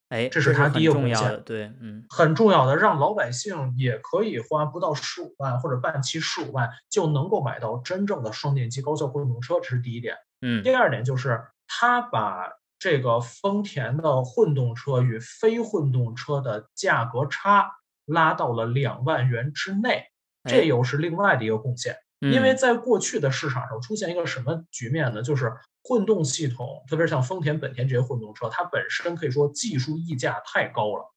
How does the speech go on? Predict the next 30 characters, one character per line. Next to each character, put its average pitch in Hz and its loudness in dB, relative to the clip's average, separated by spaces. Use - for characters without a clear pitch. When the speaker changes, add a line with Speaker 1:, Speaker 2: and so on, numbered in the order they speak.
Speaker 1:
哎， 123 0
是 131 -10
这 120 -6
样。 107 -2
Speaker 2:
技 175 0
术 165 2
溢 160 2
价， 113 -2
相 254 -2
当 262 4
于 254 4
就 208 4
是 156 4
它 226 4
的 226 6
混 220 -2
动 175 -2
版 120 -2
比 120 -2
同 - -8
配 196 0
置 135 -4
非 208 0
混 180 -4
动 123 0
版 98 -8
要 156 2
贵 156 -2
得 113 -2
多。 190 0